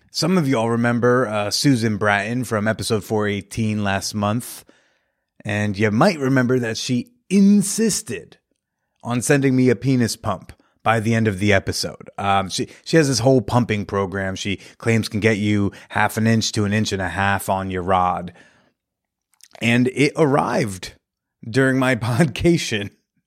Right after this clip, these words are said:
And I had to, um, sit and stare at this box because I knew inside the box were a couple of, of tubes. And I knew that, um,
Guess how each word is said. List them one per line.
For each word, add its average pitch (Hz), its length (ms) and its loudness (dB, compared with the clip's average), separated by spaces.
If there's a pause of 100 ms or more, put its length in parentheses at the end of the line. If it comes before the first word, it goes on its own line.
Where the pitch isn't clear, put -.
(720)
And 107 400 0
I 113 200 4
had 117 220 2
to, 113 220 0 (200)
um, 98 300 -8
sit - 400 0
and 143 160 -2
stare 143 380 0
at 135 180 -2
this 127 160 -4
box 107 760 -2 (840)
because 110 280 -2
I 117 100 2
knew 123 180 4
inside 127 400 0
the 110 80 -6
box 104 440 0
were 104 140 -2
a 92 60 -4
couple 113 420 -4
of, 101 340 -8
of 123 260 -4
tubes. 104 800 -2 (760)
And 120 180 0
I 117 100 4
knew 127 260 4
that, 110 200 2
um, 95 400 -2